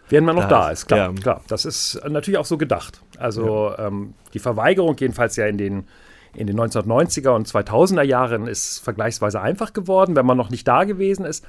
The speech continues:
Speaker 1: Aber sobald man in der Organisation gewesen ist, wird das auch oder wurde das sozial schwierig gemacht,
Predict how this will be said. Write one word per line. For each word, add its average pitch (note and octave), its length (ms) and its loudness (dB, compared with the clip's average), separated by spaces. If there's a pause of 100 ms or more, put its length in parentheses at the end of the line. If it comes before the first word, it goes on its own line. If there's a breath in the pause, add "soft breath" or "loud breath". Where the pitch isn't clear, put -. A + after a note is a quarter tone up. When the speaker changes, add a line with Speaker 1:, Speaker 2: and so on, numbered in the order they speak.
(220 loud breath)
Speaker 1:
Aber C3 180 -2
sobald C3 400 4
man E3+ 100 0
in C3+ 120 -2
der C#3 80 2
Organisation A#2+ 600 -2
gewesen C#3 460 0
ist, E3+ 220 -6 (280 soft breath)
wird D#3+ 360 0
das F3 100 0
auch C3+ 280 -2
oder A2 180 -4
wurde E3 180 4
das D3 160 -6
sozial B2 300 -2
schwierig A3 400 -4
gemacht, G#2 400 -2